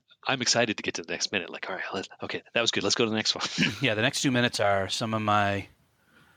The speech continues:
Speaker 2: uh, favorite, you know, I, my favorite minute so far, you know, that we talked about recently has been the, the minute where Khan, you know, says, "Fire," and, you know, it's all the build-up, and then these next couple of minutes coming up are,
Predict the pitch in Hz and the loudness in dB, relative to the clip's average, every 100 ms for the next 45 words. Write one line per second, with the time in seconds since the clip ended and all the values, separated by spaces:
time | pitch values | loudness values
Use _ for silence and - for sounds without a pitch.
0 | _ - 104 85 - 120 110 110 - 127 | _ -8 -6 -6 -4 -2 0 -2 -2 0
1 | 113 107 101 - - 117 139 131 135 135 | 2 2 2 -4 -2 0 2 2 4 2
2 | 123 - 120 - 117 107 101 - 110 107 | 0 0 -2 2 4 4 0 -2 0 2
3 | 104 107 104 - 104 113 107 107 113 - | 2 0 -2 0 -2 0 -2 0 -2 -4
4 | 107 107 101 104 101 101 - _ - - | -4 -6 -8 -8 -10 -10 -14 _ -20 -20
5 | _ 104 110 110 104 104 98 - 107 104 | _ -2 2 2 4 2 2 4 4 4
6 | 107 101 98 95 - 98 - 110 110 110 | 0 -2 -2 -4 -4 -2 2 4 6 6
7 | 107 107 98 - - - 110 104 113 104 | 4 2 -2 -10 -20 -10 -2 2 2 2
8 | 98 107 107 98 - 98 98 95 - _ | 2 2 4 2 0 -4 -4 -6 -10 _
9 | - - - 107 110 107 - 113 113 107 | -20 -14 -4 0 2 2 2 2 2 2
10 | 107 98 - 104 101 - 98 95 | 2 0 0 2 0 2 2 2